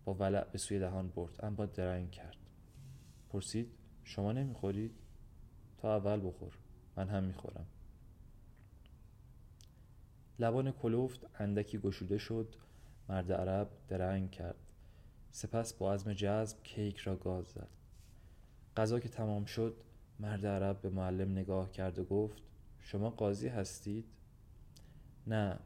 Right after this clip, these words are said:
من فقط تو رو تا فردا نگه می‌دارم.» «پس چرا با من غذا می‌خورید؟» «چون گرسنه‌ام.»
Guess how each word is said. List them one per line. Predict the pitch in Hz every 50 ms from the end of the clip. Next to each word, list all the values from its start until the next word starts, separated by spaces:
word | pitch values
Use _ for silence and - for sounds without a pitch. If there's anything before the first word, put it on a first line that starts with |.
| - - -
من | - 113 117 120
فقط | - - 107 101 107 110 110 -
تو | - -
رو | 104 107
تا | - 101
فردا | 98 - - 92 92 92 87 90 95
نگه | 95 95 90 87 90 87 87
می‌دارم.» | 85 87 87 - 92 95 - 90 - - - - - - - - - - - - - - - - - - - - - - - - - - - -
«پس | 127 123 -
چرا | - - 151 151 147
با | 143 139
من | 127 120 110
غذا | 107 101 98 87 90 90
می‌خورید؟» | 90 87 - - 87 85 - - - - - - - - - - - - - - - - - - - - - - -
«چون | - - 110 110 117 120 117 - -
گرسنه‌ام.» | 98 95 92 90 - - 98 92 90 82